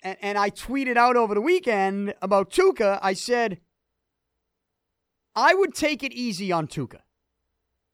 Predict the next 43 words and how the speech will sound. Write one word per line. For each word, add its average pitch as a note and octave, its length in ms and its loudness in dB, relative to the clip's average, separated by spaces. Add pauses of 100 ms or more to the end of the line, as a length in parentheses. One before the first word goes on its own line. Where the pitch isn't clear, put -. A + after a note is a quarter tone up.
(540)
I A3 100 2
would B3+ 140 -4
take C4+ 260 4
it G#3+ 80 -2
easy A#2+ 280 -8
on F2 120 -20
him." - 100 -20 (840)
'Cause A#3+ 140 -4
you C4+ 60 -8
got D#4 180 4
people D4+ 240 -2
that B3+ 100 2
see D4 220 -8
the C#4+ 100 -8
leave C4+ 240 -6
of A#3+ 100 -8
absence A#3 520 -4
and G#3 120 -8
they, G3+ 260 -6
they, G#3 160 -2
<laughs> A#3 280 -6
they B3+ 60 -10
wanna, B3 340 0 (240)
they G#3+ 100 4
wanna D4 240 0
turn D4 300 -2
it, - 220 -10
turn E4+ 180 4
it D#4+ 80 0
into A3 180 -2
a F#3+ 40 2
hockey F#3+ 380 0
discussion. C#3 500 -10 (1400)
And B3+ 140 -4
my C#4 120 4
point, E4+ 480 4
I G#3+ 100 4
thought, D4+ 280 6
was G#3 140 -6
clear A3 320 0
when F3+ 120 -2
it F3+ 100 -2
was, E3+ 320 -6